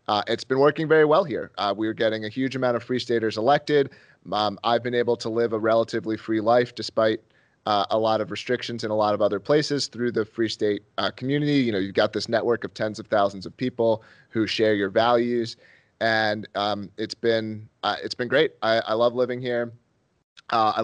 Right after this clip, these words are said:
love that people like you are moving, uh, here. And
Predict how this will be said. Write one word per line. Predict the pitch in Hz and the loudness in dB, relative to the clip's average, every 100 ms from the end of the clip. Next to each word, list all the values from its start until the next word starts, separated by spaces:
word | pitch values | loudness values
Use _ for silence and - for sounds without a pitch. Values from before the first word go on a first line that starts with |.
| 117 | 0
love | 113 | 0
that | 117 | -2
people | 127 120 120 | -6 -2 -2
like | 113 117 | -2 0
you | 120 | -2
are | 113 117 | -2 -2
moving, | 117 117 117 120 _ _ _ - | -2 -2 -4 -8 _ _ _ -2
uh, | 110 | 0
here. | 113 120 113 113 110 _ _ _ - | 0 0 0 0 -2 _ _ _ -6
And | 110 113 113 117 113 113 | -2 0 0 0 -2 -4